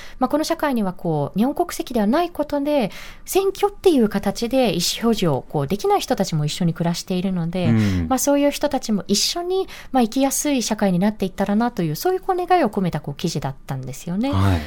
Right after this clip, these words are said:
Speaker 1: で、ところが、まあ、吉田氏がその記事を引用して、先ほどの文言とともに投稿したと。
Speaker 2: うん。
Speaker 1: で、まあ、これは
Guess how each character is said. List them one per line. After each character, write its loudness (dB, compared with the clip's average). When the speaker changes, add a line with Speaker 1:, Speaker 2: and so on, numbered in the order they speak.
Speaker 1:
で、 0
と -2
こ -4
ろ 0
が、 4
ま 8
あ、 0
吉 0
田 2
氏 -4
が 2
そ 0
の 4
記 -2
事 2
を 0
引 2
用 4
し -2
て、 0
先 -4
ほ 4
ど 2
の 4
文 8
言 6
と -4
と 2
も 4
に 0
投 2
稿 -2
し -2
た 2
と。 -4
Speaker 2:
う 4
ん。 2
Speaker 1:
で、 6
ま 4
あ、 0
こ -2
れ 2
は 4